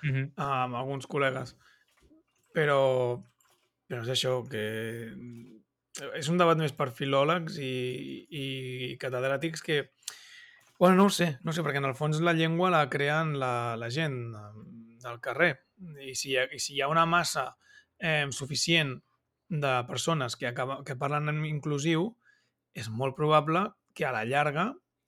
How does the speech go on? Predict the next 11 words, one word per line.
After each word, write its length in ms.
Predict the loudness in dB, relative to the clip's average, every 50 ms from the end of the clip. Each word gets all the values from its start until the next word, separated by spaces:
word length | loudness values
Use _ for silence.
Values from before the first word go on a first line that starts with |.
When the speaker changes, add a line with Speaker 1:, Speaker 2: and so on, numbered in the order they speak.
| _ -6
Speaker 2:
eh, 920 | -4 -2 -2 -2 -2 -2 -4 -4 -4 -4 -4 -6 -6 -6 -8 -8 -10 -10 -12 -12 _ -10 -8
acabi 480 | -6 -6 -4 -4 -4 -4 -4 -6 -6 -10 -8
produint-se 420 | -6 -4 -4 -2 -4 -4 -6 -6 -6
aquest 180 | -6 -6 -6 -2
canvi. 320 | 0 0 0 0 -2 -4 -6 _ _ _ _ _ _ _ _ _ _ _ _ _ _ _ _ _
Però 180 | -4 -2 -2 -2
això 180 | -2 -2 -2
necessita 480 | 0 0 -2 -2 -2 -4 -4 -4 -4 -2 0 2
temps. 300 | 2 2 2 -2 -4 -8 -6 -6
O 20 |
sigui, 220 | -4 -4 -4 -4